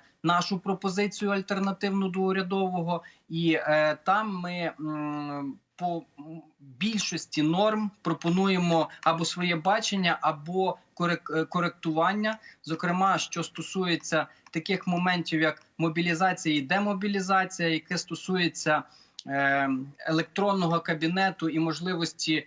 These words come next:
потенційної електронних повісток, ми вважаємо, що це не зовсім правильний шлях,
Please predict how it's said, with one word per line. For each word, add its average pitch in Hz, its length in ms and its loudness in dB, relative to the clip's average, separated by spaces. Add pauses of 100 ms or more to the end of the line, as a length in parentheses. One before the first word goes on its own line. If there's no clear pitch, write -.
(120)
потенційної 170 720 0
електронних 156 600 0
повісток, 185 560 -2
ми 170 220 2
вважаємо, 160 420 2
що 156 140 -8
це 156 160 -2
не 156 120 4
зовсім 160 360 -2
правильний 151 480 0
шлях, 143 400 -2